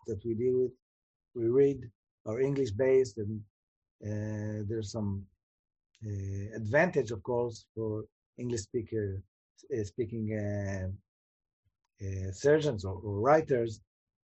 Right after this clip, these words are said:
and, but we get a lot of papers that come from other places when,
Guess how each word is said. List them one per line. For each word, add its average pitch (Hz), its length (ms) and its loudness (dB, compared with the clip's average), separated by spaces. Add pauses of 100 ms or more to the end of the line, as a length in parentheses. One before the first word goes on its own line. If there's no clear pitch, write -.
(140)
and, 110 520 -4 (440)
but 104 160 -8
we 131 100 0
get 151 300 2
a - 80 -6
lot 156 260 6
of - 200 -6
papers 135 760 4 (240)
that 104 160 -10
come 135 220 0
from 113 520 -6 (640)
other 123 160 -2
places 120 580 0
when, 107 300 -2